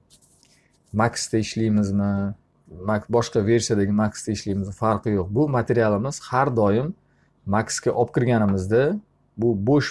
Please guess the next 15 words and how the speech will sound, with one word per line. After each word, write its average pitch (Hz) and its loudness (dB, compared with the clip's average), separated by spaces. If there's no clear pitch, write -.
Maxga 104 -4
olib 113 0
kiramizmi 107 -2
yoki 104 -6
ishlab - 0
turgan 123 -2
sahnamizga 117 -2
olib 104 -6
kiramizmi, 113 -2
to'g'ridan 117 2
to'g'ri 107 2
o'zini 107 0
teksturasi 110 0
bilan 95 -4
tushadi. 85 -6